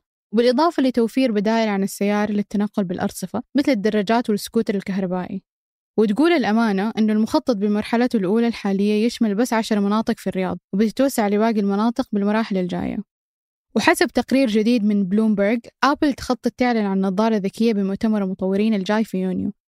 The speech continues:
ورغم أن تفاصيل النظارة هذه إلى الآن غير معروفة، إلا أن التقارير تقول إنها ممكن تكون نظارة واقع مختلط أو mixed reality، واللي يعني إنه اللي لابس النظارة يشوف الواقع حوله ويتفاعل مع أشياء افتراضية جديدة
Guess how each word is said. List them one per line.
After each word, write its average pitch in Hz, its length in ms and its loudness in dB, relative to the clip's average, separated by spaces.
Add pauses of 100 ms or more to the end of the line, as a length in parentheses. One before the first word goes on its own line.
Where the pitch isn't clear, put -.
(160)
ورغم 277 320 4
أن 233 120 0
تفاصيل 233 420 0
النظارة 220 460 0
هذه 208 320 0
إلى 208 100 2
الآن 202 280 0
غير 247 200 2
معروفة، 196 520 0 (260)
إلا 320 160 4
أن 247 100 2
التقارير 247 480 0
تقول 247 300 0
إنها 226 220 2
ممكن 247 300 0
تكون 240 400 0
نظارة 220 420 2
واقع 214 340 0
مختلط - 600 -6 (400)
أو 254 120 4
mixed 247 360 0
reality، 180 440 -2 (260)
واللي 233 200 4
يعني 294 360 4
إنه 226 160 4
اللي 208 160 2
لابس 226 360 0
النظارة 208 400 2
يشوف 254 300 0
الواقع 214 360 0
حوله 214 400 0
ويتفاعل 220 640 0
مع 196 120 -2
أشياء 226 220 0
افتراضية 220 540 0
جديدة 196 500 -2